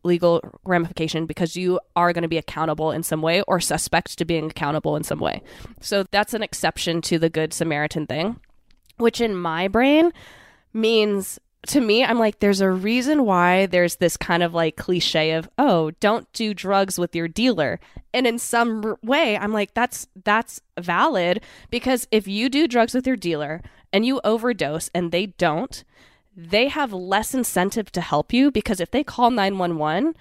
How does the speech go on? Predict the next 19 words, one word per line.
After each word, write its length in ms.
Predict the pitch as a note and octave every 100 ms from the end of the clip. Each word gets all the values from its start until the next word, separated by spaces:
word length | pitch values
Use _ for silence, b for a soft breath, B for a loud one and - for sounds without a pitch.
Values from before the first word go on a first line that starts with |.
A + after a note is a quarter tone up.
| b b
they're 200 | - G3+
not 420 | F#3+ F3+ F#3+ B3
going 220 | - G3 F#3+
to 60 |
be 100 | F3+
protected 420 | E3+ F3+ E3 F#3
by 100 | F3
the 80 | D#3+
Good 160 | E3 D#3+
Samaritan 460 | D#3+ D3+ D3 - -
Act. 380 | - - - - B B B B B B _
So 280 | - - F3+
I'm 160 | D3+ F#3+
just 180 | F#3+ -
putting 260 | G3 G3
that 180 | F#3 E3
out 220 | E3 E3+
<laughs> 20 |
there. 800 | - D4+ C#4+ A#3 C4+ B3 E4 C#4+